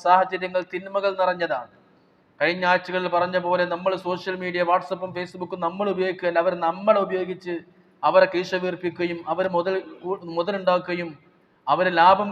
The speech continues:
കൊയ്യുകയുമാണ്. നഷ്ടം നമുക്കാണ്. നമ്മൾ അതിനെ ഉപയോഗിക്കുന്നതിന് പകരം അവർ നമ്മളെ ഉപയോഗിച്ചു കൊണ്ടിരിക്കുകയാണ്. ആ തിരക്കുകൾക്കിടയിൽ ഇന്നത്തെ ഓരോ വാർത്തകൾക്കും നമ്മൾ പ്രതികരിക്കുമ്പോ, അല്ലെങ്കിൽ വാർത്ത അറിഞ്ഞുകൊണ്ടിരിക്കുമ്പോ, അതിൻ്റെ ഇടയിൽ ഇബാദത്തുകൾക്ക് നമുക്ക് സമയം കിട്ടാതെ പോകുന്നു. അങ്ങനെ തന്നെ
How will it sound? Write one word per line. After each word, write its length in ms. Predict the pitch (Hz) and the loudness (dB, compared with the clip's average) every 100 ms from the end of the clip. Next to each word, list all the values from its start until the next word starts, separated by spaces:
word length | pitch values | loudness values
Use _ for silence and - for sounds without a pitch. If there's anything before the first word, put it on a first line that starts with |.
| 190 | -2
കൊയ്യുകയുമാണ്. 600 | 185 175 165 151 127 117 _ _ _ - | -2 -2 -2 -4 -8 -8 _ _ _ -6
നഷ്ടം 400 | 143 - - 202 185 | -6 -6 -4 -4 -2
നമുക്കാണ്. 480 | 180 190 - 170 127 - 139 | -4 -4 -2 -2 -2 -8 -10
നമ്മൾ 200 | 165 180 175 | -2 0 0
അതിനെ 200 | 185 190 | 0 -2
ഉപയോഗിക്കുന്നതിന് 480 | 180 185 170 185 180 | 0 -4 -4 -4 -2
പകരം 260 | 175 175 170 | 0 0 0
അവർ 100 | 170 175 170 | -2 -2 -4
നമ്മളെ 240 | 185 202 185 | 0 0 0
ഉപയോഗിച്ചു 340 | 180 175 170 | -2 -4 -4
കൊണ്ടിരിക്കുകയാണ്. 680 | 170 165 156 139 143 113 95 _ _ _ _ _ _ _ _ _ _ | -6 -4 -8 -8 -8 -8 -10 _ _ _ _ _ _ _ _ _ _
ആ 100 | - 170 180 | 4 4 8
തിരക്കുകൾക്കിടയിൽ 760 | 180 175 180 180 180 180 180 175 165 | 6 6 4 4 6 6 4 -2 -2
ഇന്നത്തെ 260 | 175 180 175 | 0 2 4
ഓരോ 160 | 175 180 185 175 | 4 6 8 8
വാർത്തകൾക്കും 560 | 180 180 180 180 180 180 | 6 4 0 -2 -2 -2
നമ്മൾ 160 | 180 | -2
പ്രതികരിക്കുമ്പോ, 680 | 175 165 185 180 180 180 175 170 | -2 -2 0 0 -2 0 0 2
അല്ലെങ്കിൽ 240 | 170 180 170 | 0 2 4
വാർത്ത 200 | 175 190 | 4 4
അറിഞ്ഞുകൊണ്ടിരിക്കുമ്പോ, 800 | 170 170 185 180 175 175 175 175 | 2 2 -4 -4 -2 -4 -4 -2
അതിൻ്റെ 180 | 170 175 | -2 -2
ഇടയിൽ 260 | 170 180 180 165 | -2 -2 -4 -2
ഇബാദത്തുകൾക്ക് 640 | 175 190 180 190 180 175 175 | 2 2 0 -4 -4 -4 -6
നമുക്ക് 180 | 175 175 | -6 -6
സമയം 200 | 170 196 196 | -4 -4 0
കിട്ടാതെ 300 | 190 190 190 | 2 4 4
പോകുന്നു. 280 | 175 160 123 - _ _ _ _ _ _ _ _ _ _ | 0 -2 -8 -16 _ _ _ _ _ _ _ _ _ _
അങ്ങനെ 260 | 120 151 180 | -8 -2 0
തന്നെ 160 | 180 180 | 0 0